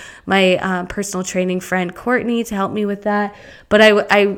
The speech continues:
I mean, I get it. You like to change it up. And so a two point oh, maybe, who knows if that'll be coming in the future. But that rest, that sickness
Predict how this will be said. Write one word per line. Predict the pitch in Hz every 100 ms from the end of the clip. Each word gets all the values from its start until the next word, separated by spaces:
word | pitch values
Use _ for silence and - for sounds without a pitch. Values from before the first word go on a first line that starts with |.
| -
I | 202 196
mean, | 190 185
I | - 202
get | 190 170
it. | 190 -
You | 185
like | 175 180
to | 185
change | - 190 180
it | 170
up. | 180 190
And | 190 185 180
so | 196 180 185 185 - - _
a | 202
two | - 202
point | 190 202
oh, | 202 160 -
maybe, | 175 175 170 180 202 156 -
who | - 180
knows | 170 185 190 165
if |
that'll | 170 170 170
be | 175
coming | 170 175
in | 170
the | 170
future. | 226 226 165 165
But | 247 262 220 - - - -
that | 233 220 -
rest, | 196 185 226 294 - - - _ _ -
that | 190 202 -
sickness | - 214 285 294 339 339